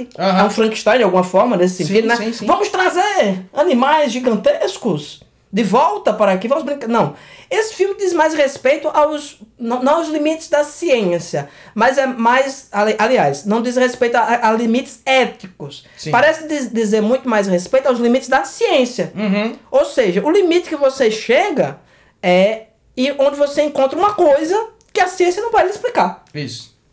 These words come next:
Speaker 2: Basicamente, esse filme é esse. O plot dele, que pra mim é uma das coisas mais bem explicadas da história do cinema, que o ba-, o que, o que é que acontece? O cara criou uma nave, né?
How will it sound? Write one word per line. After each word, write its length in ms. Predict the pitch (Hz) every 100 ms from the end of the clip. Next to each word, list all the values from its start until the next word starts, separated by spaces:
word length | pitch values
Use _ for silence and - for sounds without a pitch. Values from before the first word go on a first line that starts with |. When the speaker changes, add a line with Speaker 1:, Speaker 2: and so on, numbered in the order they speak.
| _
Speaker 2:
Basicamente, 640 | 185 262 359 - 311 302 359
esse 100 | -
filme 160 | 311
é 60 | 262
esse. 140 | 196 - - -
O 140 | 339
plot 480 | 440 302 311 381 370
dele, 360 | 247 190 311 302
que 120 | 226
pra 240 | - 233
mim 140 | 226 196
é 20 |
uma 60 | 220
das 100 | -
coisas 160 | 185
mais 180 | 208 311
bem 160 | 190 247
explicadas 880 | 247 233 240 156 160 185 214 - _ -
da 100 | 180
história 280 | 180 185 185
do 80 |
cinema, 500 | 180 185 151 151 214 233 _
que 80 | 190
o 60 |
ba-, 240 | 185 185 220 202
o 60 | 190
que, 120 | 226
o 80 | 214
que 80 | 240
é 40 |
que 60 | 240
acontece? 540 | 233 240 202 147 -
O 20 |
cara 200 | 185 240
criou 180 | 262 247
uma 80 | 262
nave, 500 | 202 180 269 277 147
né? 280 | 151 208